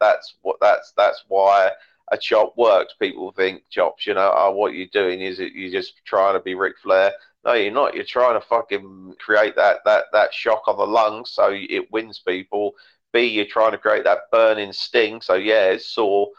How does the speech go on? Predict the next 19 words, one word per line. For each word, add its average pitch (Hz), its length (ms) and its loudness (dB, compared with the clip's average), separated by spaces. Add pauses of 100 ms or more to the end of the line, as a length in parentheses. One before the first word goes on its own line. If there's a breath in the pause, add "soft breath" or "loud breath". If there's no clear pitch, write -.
(220 soft breath)
and 101 80 -10
see 127 320 -2
your 113 420 0
eyes 143 200 2
just 110 220 -8
fill 131 220 2
up 123 160 2
with 104 140 -4
water. 147 440 0
You 110 200 -8
can't - 320 -2
see. - 340 -6
You 95 140 -14
can't - 280 -2
fucking 110 280 -4
see. 107 320 -4
It, 104 160 -4
it's - 280 -6
a, 131 180 2